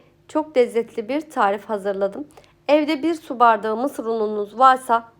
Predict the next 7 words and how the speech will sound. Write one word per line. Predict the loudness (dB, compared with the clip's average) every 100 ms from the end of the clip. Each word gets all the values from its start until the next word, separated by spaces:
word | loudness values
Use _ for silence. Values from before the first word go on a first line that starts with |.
| _
mutlaka | -6 -4 -6 -4 -6 -6
bu |
tarifi | -2 0 0 -2 -10 -14 _
siz | -18 -12 -6
de |
yapın | -4 -4 -4 -4
diyorum. | 0 2 2 -2